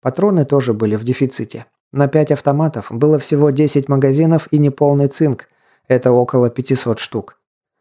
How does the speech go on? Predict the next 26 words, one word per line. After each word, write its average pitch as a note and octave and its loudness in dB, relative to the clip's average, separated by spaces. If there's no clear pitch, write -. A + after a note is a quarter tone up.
На C#3 2
С - -4
В E3+ 2
Д, G3+ 2
которых F3 0
у E3 2
нас D#3 2
было D#3 2
три D3+ 0
штуки, D3 0
патронов C#3+ 0
было D3+ 2
куда C3 0
меньше. A#2 -8
Хотя B2+ 0
дед C3 0
и C3 2
утверждает, C3+ 2
что - -4
и C3 4
для B2+ 2
снайперок D#3 0
можно C#3+ 2
использовать C3+ 0
патроны B2+ 0
калаша, C3+ 0